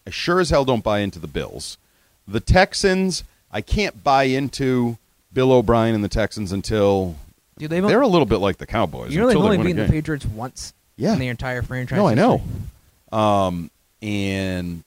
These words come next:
Speaker 2: The
Speaker 1: I
Speaker 2: Colts.
Speaker 1: believe that was the game where Wes Welker tore his A C L.
Speaker 2: Yep, it was.
Speaker 1: Yeah. Um, so I, you're, I would put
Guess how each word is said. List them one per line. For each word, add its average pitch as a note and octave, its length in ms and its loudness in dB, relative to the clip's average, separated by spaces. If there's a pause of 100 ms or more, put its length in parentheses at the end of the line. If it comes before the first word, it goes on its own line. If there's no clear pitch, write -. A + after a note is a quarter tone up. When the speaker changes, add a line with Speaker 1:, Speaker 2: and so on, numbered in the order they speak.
(120)
Speaker 2:
The - 60 -16
Speaker 1:
I F#2+ 40 -10
Speaker 2:
Colts. C3+ 260 -6
Speaker 1:
believe D#4+ 240 4
that A2+ 200 6
was F#2+ 160 2
the G2 80 0
game G2 260 2
where F2 120 4
Wes F#2 220 2
Welker F#2+ 320 -2
tore G2 200 0
his D#2+ 120 0
A D#2 100 -4
C C3 160 -6
L. D#3 60 -2
Speaker 2:
Yep, D2 160 -4 (240)
it B2 40 -20
was. - 300 -20
Speaker 1:
Yeah. F#2 200 -4 (380)
Um, E2 560 -2 (340)
so C#3+ 320 0
I, C#3+ 160 2 (880)
you're, B2+ 200 0 (340)
I A#2+ 160 0
would C3 180 2
put B2 260 2